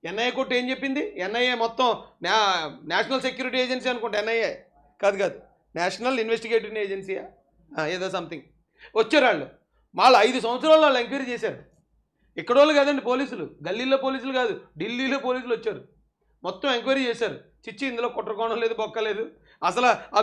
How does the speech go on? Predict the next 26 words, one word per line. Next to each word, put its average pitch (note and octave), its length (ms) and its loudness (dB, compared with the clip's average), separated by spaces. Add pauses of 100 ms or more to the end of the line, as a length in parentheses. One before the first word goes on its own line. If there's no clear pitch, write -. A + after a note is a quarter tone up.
గుచ్చుకున్నట్టు B3+ 440 -2
ఆధారమే A#3+ 420 4
లేదు, B3 220 2 (420)
ఆడి A3 200 6
దగ్గర A#3 240 6
అసలు C4 160 0
కోడికత్తే A#3+ 560 2
లేదు, C4+ 280 4 (400)
ఆ G3 60 6
కోడికత్తి A#3 460 4
ఎవడో C4+ 200 6 (340)
బొత్స A3 200 -2
సత్యనారాయణ C4 400 2
మేనల్డ్ B3 380 2
ఇచ్చాడు C4 220 0
తప్ప A#3+ 220 2 (360)
ఆడి A3+ 120 4
దగ్గర A#3 220 2
మాకు C4 180 0
దొరకలేదు, B3+ 600 0 (180)
రెండు G#3+ 180 -4
చేతుల్లో C4+ 340 2
రెండు C#4 160 2
బాటిల్ A#3+ 340 2
పెట్టుకుని B3+ 260 0
వచ్చాడు, B3+ 300 0